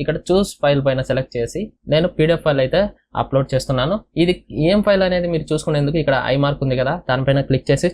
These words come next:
చూసుకోవచ్చు అనమాట. So ఈ డీటెయిల్స్ అన్ని మీరు ఎంటర్ చేసిన తర్వాత ఇక్కడ ఈ మ్యారీడ్ అనేసి వచ్చింది. మీరు మ్యారీడ్ అయితే ఎస్ పైన క్లిక్ చేయండి, లేదంటే no పైన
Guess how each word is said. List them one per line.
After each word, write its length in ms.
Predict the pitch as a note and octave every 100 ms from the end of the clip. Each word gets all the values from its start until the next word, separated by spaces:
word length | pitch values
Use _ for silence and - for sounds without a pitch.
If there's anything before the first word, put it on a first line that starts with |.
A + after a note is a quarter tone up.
| -
చూసుకోవచ్చు 400 | C3+ - A#2+ A#2
అనమాట. 240 | A2+ A2 F3 - -
So 60 | F#3 -
ఈ 20 | D3 D#3+
డీటెయిల్స్ 340 | D3 D3 D3+ D#3
అన్ని 140 | E3 F3
మీరు 140 | D#3 F#3+ A#2+
ఎంటర్ 200 | C3 C#3 D3
చేసిన 200 | C#3+ C#3 B2 A2+
తర్వాత 420 | A#2 C#3+ - G#3 _ -
ఇక్కడ 140 | E3+ F#3 F3+
ఈ 40 | E3+ E3 D#3+
మ్యారీడ్ 300 | D3 E3 E3+ D3
అనేసి 240 | C3+ C#3+ D3
వచ్చింది. 320 | C#3+ D3+ C#3+ E3+ - C3
మీరు 160 | C3 C3 A#2+ A#2
మ్యారీడ్ 280 | B2+ D3+ D#3
అయితే 180 | D3+ F#3+ F#3+ - B2+
ఎస్ 80 | -
పైన 160 | D#3 D3
క్లిక్ 160 | C#3+ C#3+
చేయండి, 220 | D3 E3 E3 -
లేదంటే 280 | B2+ C3+ C3+ B2+
no 80 | C3
పైన 120 | C#3